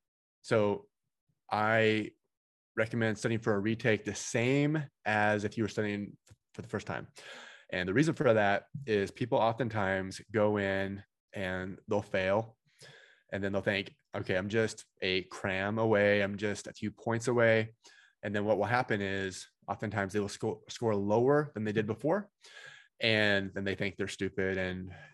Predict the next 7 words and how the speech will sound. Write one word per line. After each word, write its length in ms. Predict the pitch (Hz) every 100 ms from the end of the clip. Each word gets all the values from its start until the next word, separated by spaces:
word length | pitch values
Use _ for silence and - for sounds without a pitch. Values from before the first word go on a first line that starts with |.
| -
and, 180 | 104 104 - -
and 80 |
everything's, 600 | 107 98 107 98 95 90 -
um, 360 | 101 92 95 95 _ - - - - - _ -
uh, 340 | 95 92 87
terrible 600 | - 120 113 107 107 104
and 300 | 95 92 95